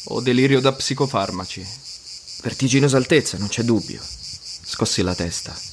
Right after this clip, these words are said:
Il sole mi stava abbagliando. Inforcai gli occhiali scuri. Stai bene con gli occhiali da sole? Grazie.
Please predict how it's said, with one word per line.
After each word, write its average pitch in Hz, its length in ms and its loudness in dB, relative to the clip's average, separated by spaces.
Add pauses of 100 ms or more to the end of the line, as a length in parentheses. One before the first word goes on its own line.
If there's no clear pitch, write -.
(380)
Il 107 80 -4
sole 120 200 4
mi 101 80 2
stava 98 240 2
abbagliando. 95 680 2 (280)
Inforcai 107 420 4
gli 101 60 4
occhiali 98 280 0
scuri. 92 400 -6
Stai - 840 -6
bene 147 260 4
con 104 100 0
gli 92 80 0
occhiali 104 280 2
da 95 100 0
sole? 92 280 -2 (1120)
Grazie. 151 520 0